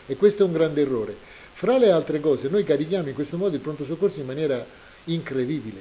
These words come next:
e quindi sorgono tutte quelle che sono le criticità, la situazione di difficoltà di colloquio con i medici del pronto soccorso, perché loro sono carichi.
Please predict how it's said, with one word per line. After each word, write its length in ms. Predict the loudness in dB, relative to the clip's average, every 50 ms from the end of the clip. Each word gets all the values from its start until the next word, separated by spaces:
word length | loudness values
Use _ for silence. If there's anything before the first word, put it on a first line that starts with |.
| -16 -14
e 40 | -10
quindi 240 | -8 -6 -4 -4 -4
sorgono 580 | 0 4 4 6 4 4 2 -2 -2 -2 -2
tutte 240 | -2 -4 -6 -6 0
quelle 260 | 4 4 4 4 4
che 80 | 0 -2
sono 300 | -4 -2 -4 -2 0 0
le 260 | 2 2 2 2 0 -4 -10 -18 -20 -20 -20 -18 -10
criticità, 800 | -6 -2 -2 0 0 -2 -4 -4 -2 2 4 6 6 6 2 0 -8 -14 -18 -18 -20 -20 -20 -20 -20 -12 -6
la 120 | -4 -4
situazione 760 | -2 -2 0 4 4 2 4 4 2 2 4 4 2 2 0 -2 -6 -12 -20 -16 -10
di 320 | -6 -2 -2 0 -2 -2
difficoltà 640 | -2 -4 -4 -2 0 4 4 4 4 6 4 0 2
di 220 | 2 0 -2 -2 0
colloquio 560 | 2 2 2 4 4 4 4 4 2 0 0
con 140 | 0 0 0
i 60 | -2
medici 360 | 0 -2 -2 -2 -4 -2 2
del 80 | 2 2
pronto 260 | 2 2 -2 -2 -2
soccorso, 520 | -4 -4 -4 -2 2 0 0 0 -2 -10 -8
perché 260 | -6 -6 -2 -2 0
loro 180 | 0 0 0
sono 220 | 0 -2 0 -2 0
carichi. 460 | 2 0 0 0 -2 -6 -10 -12